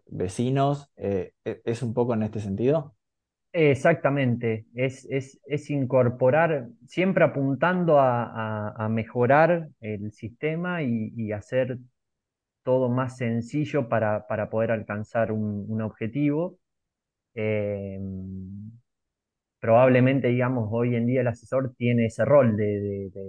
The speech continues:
Speaker 2: de, de compartir información, de, eh, compartir nuevas técnicas de producción, pero también me parece importante... Eh, que,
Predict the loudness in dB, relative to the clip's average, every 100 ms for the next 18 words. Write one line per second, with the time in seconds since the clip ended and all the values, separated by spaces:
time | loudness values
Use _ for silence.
0 | -12 -12 -14 -14 -10 -6 -4 -4 -4 -2
1 | -2 -2 -2 -2 -4 0 2 2 0 0
2 | 0 0 -2 -6 -8 _ _ _ -8 -8
3 | -6 -6 -2 -2 0 0 2 2 2 2
4 | 0 -4 -2 -4 -4 -6 -8 -6 -6 -6
5 | 0 2 4 2 -4 _ _ _ _ _
6 | _ _ _ _ _ _ _ 2 4 4
7 | 2 4 2 4 2 2 0 2 2 2
8 | 0 0 -2 -2 -2 -2 -6 -16 _ _
9 | _ _ -8 -8 -6 -8 -8